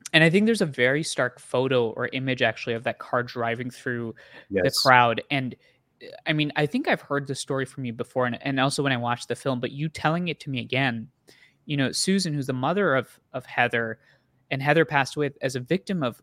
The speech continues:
Speaker 1: of what you could say is violence i-, at a protest. And yet she's willing to say that we need to build a society of compassion, you know, and if she can say that, like, man, like, what, what excuse do we have?
Speaker 2: Right.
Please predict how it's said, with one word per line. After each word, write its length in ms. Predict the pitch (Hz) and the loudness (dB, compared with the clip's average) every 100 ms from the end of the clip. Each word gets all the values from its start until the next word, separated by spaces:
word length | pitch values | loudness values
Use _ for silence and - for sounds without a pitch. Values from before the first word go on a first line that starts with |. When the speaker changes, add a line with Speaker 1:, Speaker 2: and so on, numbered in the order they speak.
| _ 127 | _ -2
Speaker 1:
of 240 | 123 127 | -2 0
what 140 | 135 | -2
you 80 | 135 | 0
could 180 | 151 139 | -2 -2
say 160 | 151 143 | 2 2
is 120 | 120 | 0
violence 580 | 123 131 131 117 - - | 0 2 2 -2 -6 -6
i-, 160 | 127 - | -6 -6
at 80 | 120 | -10
a 20 | |
protest. 600 | - 147 147 123 120 - _ _ _ _ - | -2 -2 0 -2 -2 -6 _ _ _ _ -2
And 100 | 160 | 2
yet 100 | 156 | 2
she's 380 | - - 247 208 | 2 0 0 2
willing 320 | 170 180 165 | 0 0 -2
to 80 | 123 | -4
say 600 | - 147 147 131 120 113 _ _ _ _ | -2 0 0 0 -2 -6 _ _ _ _
that 380 | 135 120 113 - _ _ _ _ | 2 4 2 -4 _ _ _ _
we 220 | 139 160 | -4 -2
need 180 | 170 170 | 0 -2
to 160 | - 147 | -4 -6
build 380 | 131 147 151 147 | 0 4 4 2
a 40 | |
society 460 | - 135 131 127 127 | -4 -6 -4 -4 -4
of 80 | |
compassion, 640 | - 120 - 123 - - - _ _ _ _ - | -8 -14 -8 -8 -6 -10 -14 _ _ _ _ -2
you 100 | 131 | -2
know, 80 | - | 2
and 160 | 151 - | -2 2
if 120 | 160 | 0
she 240 | - - 277 | 0 -2 -2
can 180 | 247 | -2
say 220 | 185 147 135 | -2 -2 0
that, 420 | 123 117 - _ _ _ _ _ _ - | 0 0 -4 _ _ _ _ _ _ -4
like, 180 | 131 147 | -2 0
man, 460 | 156 165 120 - _ _ - | 2 2 0 -6 _ _ -6
like, 160 | 139 | -4
what, 240 | 147 196 185 | 8 8 8
what 160 | 180 | 4
excuse 720 | 214 - - 175 170 - - - - | 2 -4 -8 -2 -2 -2 -6 -12 -10
do 140 | - 131 | -6 -4
we 200 | 135 170 | -4 -6
have? 520 | - 95 - - - _ _ | -6 -8 -10 -18 -20 _ _
Speaker 2:
Right. 340 | 107 101 92 | 6 8 6